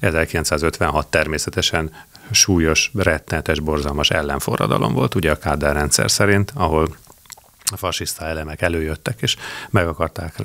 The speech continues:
dönteni a fantasztikusan előrevívő kommunista rendszert. Na most természetesen nálunk, az én családomban, hát ez soha föl nem merült, hogy ebből bármi igaz lenne. Tehát nálunk nyilvánvaló volt, hogy az ellenkezőjéről gondoljuk, és ez,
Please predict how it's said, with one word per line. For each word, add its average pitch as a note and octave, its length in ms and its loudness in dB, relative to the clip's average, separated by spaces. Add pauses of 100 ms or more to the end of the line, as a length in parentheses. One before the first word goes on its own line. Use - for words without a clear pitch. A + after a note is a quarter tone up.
(120)
dönteni E2+ 540 0
a D2+ 120 0
fantasztikusan - 720 0
előrevívő D#2 540 2
kommunista F2+ 520 2
rendszert. - 580 0 (640)
Na F#2+ 80 4
most F2+ 240 4 (540)
természetesen F#2 800 4
nálunk, E2+ 540 4
az D2+ 100 -2
én D#2 120 2
családomban, E2 760 4
hát F#2 160 0
ez - 300 0
soha F2+ 320 4
föl B2 240 4
nem D2+ 160 4
merült, - 420 -2
hogy - 160 -2
ebből E2 280 4
bármi D#2+ 400 2
igaz E2 300 0
lenne. - 340 0
Tehát - 340 -2
nálunk F2 280 4
nyilvánvaló D2 640 4
volt, D#2 180 4
hogy D#2 100 2
az D2+ 60 2
ellenkezőjéről D2+ 920 2 (120)
gondoljuk, F2 640 4
és - 180 4
ez, - 240 2